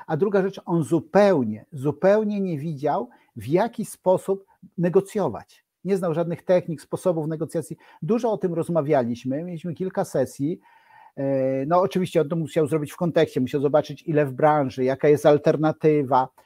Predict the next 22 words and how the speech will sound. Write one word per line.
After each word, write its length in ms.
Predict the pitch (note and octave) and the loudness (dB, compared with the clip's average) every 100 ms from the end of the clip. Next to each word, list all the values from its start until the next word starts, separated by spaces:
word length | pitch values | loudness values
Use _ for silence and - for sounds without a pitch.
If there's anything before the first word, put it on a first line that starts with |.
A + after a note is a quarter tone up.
| _ | _
ale 140 | E3+ | 0
też 140 | E3+ G3+ | 0 0
musiał 220 | A3 A#3+ | -2 -4
się 120 | - | -4
nauczyć, 400 | F3 F3+ F3 D3+ | -2 -2 -4 -4
jak 120 | D#3 | -2
negocjować. 720 | D3 C3 C#3 - A#2 F#2+ G#2 _ _ _ - | 0 -2 -2 -4 -6 -6 -14 _ _ _ -8
I 320 | E3+ F3+ F3+ _ | -4 -4 -8 _
po 100 | - | -4
kilku 280 | - B3+ - | -2 -2 -2
takich 320 | A3 G#3 G#3+ | -4 -4 -6
spotkaniach, 760 | - - - - C#3 B2+ D4 D4 _ _ _ _ - | -4 -2 0 2 2 2 -6 -10 _ _ _ _ -10
mm, 260 | E3 F3 G3 | -8 -6 -4
on 120 | G#3 | 0
powiedział, 280 | A#3 G#3+ A#3 | 0 0 -2
„Okej, 440 | G3+ - A3 C3+ - | -2 2 2 2 0
rozumiem, 720 | D#3+ G3+ A#3 A3+ C3 G#2 B2+ _ | 4 4 4 2 2 -2 -8 _
rozumiem 600 | D3+ F3 F#3+ G#3+ A3 G#3+ | -4 0 2 0 -2 -4
i 120 | F#3+ | -8
czuję 240 | D#3+ G3+ F#3+ | -6 0 0
się 140 | - | 0
pewniej, 580 | - F3+ E3+ F#3 F#3+ G3+ | 2 4 4 0 -6 -8